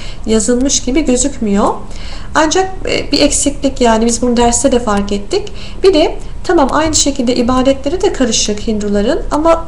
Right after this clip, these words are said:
çok az değinilmiş. Dolayısıyla aklınızda olsun, kitabı temin edip okuyabilirsiniz ama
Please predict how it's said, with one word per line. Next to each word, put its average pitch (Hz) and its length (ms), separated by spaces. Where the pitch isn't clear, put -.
çok - 260
az 226 220
değinilmiş. 190 720
Dolayısıyla 294 640
aklınızda 269 680
olsun, 247 260
kitabı 262 400
temin 254 300
edip 240 220
okuyabilirsiniz 233 840
ama 285 280